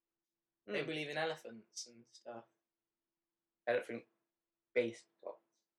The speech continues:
Speaker 1: Who has an elephant head, 'cause he
Speaker 2: Mind
Speaker 1: cut
Speaker 2: you,
Speaker 1: it.
Speaker 2: if you put, you could have a look, actually, on Scribblenauts, God versus Hindu person fight.
Speaker 1: What's his, Nashkapara? I don't know. All I
Speaker 2: But
Speaker 1: know is he had
Speaker 2: I
Speaker 1: his
Speaker 2: saw
Speaker 1: head
Speaker 2: this
Speaker 1: cut
Speaker 2: really
Speaker 1: off
Speaker 2: good
Speaker 1: and
Speaker 2: puzzle, right? It was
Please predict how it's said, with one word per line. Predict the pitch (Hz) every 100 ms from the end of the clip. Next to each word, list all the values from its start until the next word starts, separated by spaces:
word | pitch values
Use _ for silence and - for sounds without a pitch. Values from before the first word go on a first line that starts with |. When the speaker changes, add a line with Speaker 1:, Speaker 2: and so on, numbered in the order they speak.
| _ _ _ -
Speaker 1:
Who | 123
has | 123
an | 120
elephant | 123 123 123 120
head, | 139 113 -
'cause | 127 139
he | 135
Speaker 2:
Mind | 190 240 226
Speaker 1:
cut | 180
Speaker 2:
you, | 135
Speaker 1:
it. | 135
Speaker 2:
if | -
you | 233 247
put, | - 131 120 - _ _ _ _ _ _ _ _ _ _ -
you | 185
could | 226 311
have | 240 202
a |
look, | 165 208 -
actually, | - - - 113 110
on | 113
Scribblenauts, | - 151 113 107 - _ _
God | - 156 151
versus | 131 139 135 120
Hindu | - 131 120 117 110
person | 113 113 - 113 110 - _ _ -
fight. | 117 107 - - _ _ _
Speaker 1:
What's | -
his, | 185 175 - 143
Nashkapara? | 160 175 - - - - _ 170 - 190 202 208 180
I | 165
don't | 143 - 120
know. | 127 131 - - _ _ _ _ _ 170
All | 202
I |
Speaker 2:
But | 220
Speaker 1:
know | 240
is | 214 208
he |
had | 202 196
Speaker 2:
I |
Speaker 1:
his | 220
Speaker 2:
saw | 208
Speaker 1:
head | 208 202
Speaker 2:
this | 185
Speaker 1:
cut | 208
Speaker 2:
really | 202 196
Speaker 1:
off | 196
Speaker 2:
good | 180
Speaker 1:
and | -
Speaker 2:
puzzle, | 180 175 139
right? | 110 110 139
It | 139
was | 143 139 135 135 -